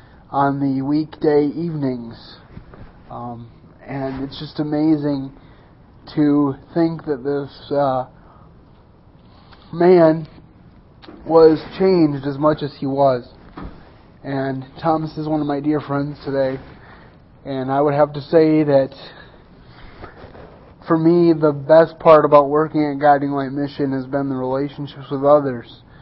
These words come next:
that I've been able to cultivate. Um,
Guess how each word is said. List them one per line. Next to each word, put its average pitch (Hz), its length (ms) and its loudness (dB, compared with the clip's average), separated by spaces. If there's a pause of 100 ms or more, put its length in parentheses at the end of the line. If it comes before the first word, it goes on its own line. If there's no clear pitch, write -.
(360)
that 135 100 -6
I've 131 140 -2
been 135 100 -4
able 135 260 -6
to - 160 -16
cultivate. 135 720 0 (1200)
Um, 127 480 -6